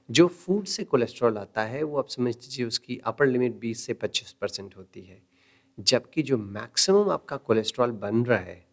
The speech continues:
वो आपके ब्लड से बन रहा है, वो आपके लिवर में प्रोड्यूस हो रहा है। तो अगर ऐसा है तो हम ये भी कह सकते हैं कि फिर तो हाँ, प-, खाने में जो भी खाना है खाते रहिए, डाइटरी कोलेस्ट्रॉल तो इतना होता नहीं।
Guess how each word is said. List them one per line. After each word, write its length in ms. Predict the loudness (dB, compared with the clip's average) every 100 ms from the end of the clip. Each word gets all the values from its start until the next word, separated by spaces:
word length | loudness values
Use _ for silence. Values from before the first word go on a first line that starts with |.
| _ _ _ _ -20
वो 420 | 0 4 4 2
आपके 260 | -14 -2 -2
ब्लड 380 | -2 -10 -6
से 160 | -2 0
बन 160 | -2 -4
रहा 140 | -10
है, 60 | -6
वो 60 |
आपके 220 | -2 2
लिवर 360 | 2 2 2 2
में 160 | 2 -2
प्रोड्यूस 420 | -4 -18 -14 -12
हो 80 | -12
रहा 120 | -16
है। 200 | -20 _ _ _ _ _ -20 _ 0
तो 120 | 4
अगर 300 | 4 2 -2
ऐसा 240 | -2 2 2
है 140 | 2
तो 120 | 0
हम 140 | -4 -4
ये 120 | -4
भी 120 | -2
कह 180 | 0 -2
सकते 400 | -2 -8 0 0
हैं 240 | 2 0
कि 320 | 0 2 0 0 _ _ _
फिर 140 | -4 0
तो 180 | 4
हाँ, 160 | 4 4
प-, 240 | -2 -6 -4
खाने 300 | 2 4 4
में 120 | 2
जो 140 | 0
भी 100 | -2
खाना 260 | -2 0 0
है 100 | -2
खाते 320 | -6 0 4
रहिए, 360 | 4 2 -4 -6
डाइटरी 300 | -8 -8 -14
कोलेस्ट्रॉल 460 | -8 -6 -2 0 0
तो 140 | -2
इतना 200 | -6 -4
होता 300 | -6 -8 -12
नहीं। 220 | -20 -20